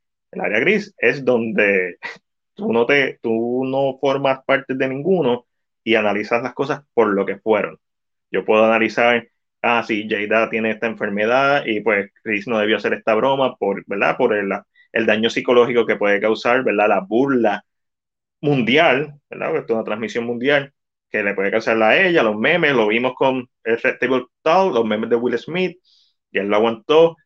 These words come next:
Entonces, esto puede ser también parte psicológica en Will Smith, que lleva aguantando, aguantando, aguantando. No sabemos, eh, el tipo de relación que tiene con Jada, no sabemos cuánto o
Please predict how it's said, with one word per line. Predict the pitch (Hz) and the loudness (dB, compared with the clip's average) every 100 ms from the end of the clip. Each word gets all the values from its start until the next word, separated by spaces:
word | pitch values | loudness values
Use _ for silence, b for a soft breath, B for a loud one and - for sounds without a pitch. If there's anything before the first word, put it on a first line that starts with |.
| _ _ | _ _
Entonces, | 110 104 120 110 | -6 2 2 2
esto | 107 120 | 0 2
puede | 117 | 2
ser | 113 113 | 0 -2
también | 120 117 120 117 - | -2 0 0 -2 -4
parte | 107 110 - 117 | -2 -2 -2 -4
psicológica | 110 117 113 120 120 | 0 0 0 0 -2
en | 110 | -2
Will | 113 | -4
Smith, | 139 160 170 | -2 -4 -2
que | 127 - | -4 -4
lleva | 107 101 | -4 -2
aguantando, | 107 113 107 107 107 107 | 0 -2 -2 -6 -4 -6
aguantando, | 104 101 104 104 | -8 -8 -6 -4
aguantando. | 104 101 160 170 160 | -4 -2 -4 -2 -2
No | 127 | -2
sabemos, | - 113 113 113 - b b _ _ | -2 0 0 -2 -6 b b _ _
eh, | 107 107 | 2 2
el | 104 | 2
tipo | 104 101 | 0 0
de | 113 | 2
relación | 117 107 117 | 2 0 -6
que | 104 | -6
tiene | 110 | -4
con | 117 117 | -4 -2
Jada, | 165 175 143 | -2 0 0
no | 110 | 0
sabemos | 113 113 113 - | -2 -2 -4 -4
cuánto | 117 120 123 120 | -4 0 0 2
o | 110 104 | 0 -2